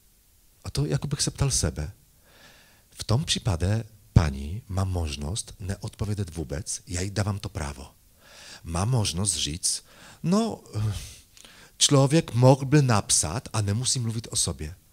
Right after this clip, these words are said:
Ale já jsem věděl, že ona řekne o so-, že ona řekne o sobě. A řekla. No říká, "Eh, no to, co jsem napsala já,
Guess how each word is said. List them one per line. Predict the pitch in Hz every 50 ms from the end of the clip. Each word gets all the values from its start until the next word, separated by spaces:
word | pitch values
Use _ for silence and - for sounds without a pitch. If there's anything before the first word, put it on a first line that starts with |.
| _ _ _ _ - - - -
Ale | - 107 107
já | 120 127
jsem | - - 143 143
věděl, | 127 143 147 156 147
že | 127 120 135
ona | - 131 131 135
řekne | 120 - 135 - - 135 -
o | -
so-, | 117 - - 101 - -
že | 131 - 123 120
ona | 127 131 127 - -
řekne | 117 120 120 - 123 123
o | - 113
sobě. | - - 78 67 71 82 - _ _ _ - - -
A | 127 120
řekla. | 107 139 139 139 - 82 62 - - _ _ _ - - - 87 - - 104
No | 110 107 107
říká, | 101 127 - - - 127 123 123 123 123 - - - - - - - _ _ _ - 90
"Eh, | 95 92 92 92 90 87 87 87 87 87 85 - - - - -
no | 110 113
to, | - - 131
co | - - 107
jsem | 127 123 120
napsala | 120 - - - 107 95 98
já, | 113 135 160 165 127 92 76 71 -